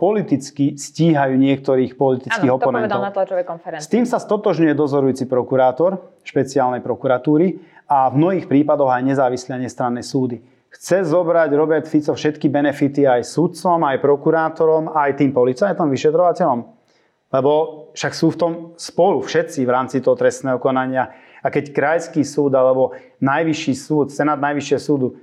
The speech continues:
Speaker 1: vysloví dôvodnosť toho trestného stíhania,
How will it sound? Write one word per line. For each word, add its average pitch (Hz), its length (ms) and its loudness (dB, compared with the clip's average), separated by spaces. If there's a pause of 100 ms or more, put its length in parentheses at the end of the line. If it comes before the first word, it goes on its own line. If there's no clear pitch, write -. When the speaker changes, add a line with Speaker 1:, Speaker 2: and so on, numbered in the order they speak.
(200)
Speaker 1:
vysloví 151 560 0
dôvodnosť 139 640 0
toho 127 160 2
trestného 143 400 0
stíhania, 131 720 -2